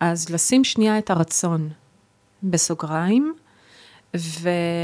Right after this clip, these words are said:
והרצון כפ-, הוא שם. כלומר, אם אני לא מנסה שנייה לדחוף את הרצון שלי, ואני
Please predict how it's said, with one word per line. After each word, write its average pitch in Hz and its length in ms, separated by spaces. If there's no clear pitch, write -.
והרצון 190 400
כפ-, - 180
הוא 196 120
שם. 180 440
כלומר, 170 460
אם 269 140
אני 233 500
לא 208 160
מנסה 220 460
שנייה 190 360
לדחוף 180 380
את 202 100
הרצון 190 440
שלי, 285 340
ואני 170 580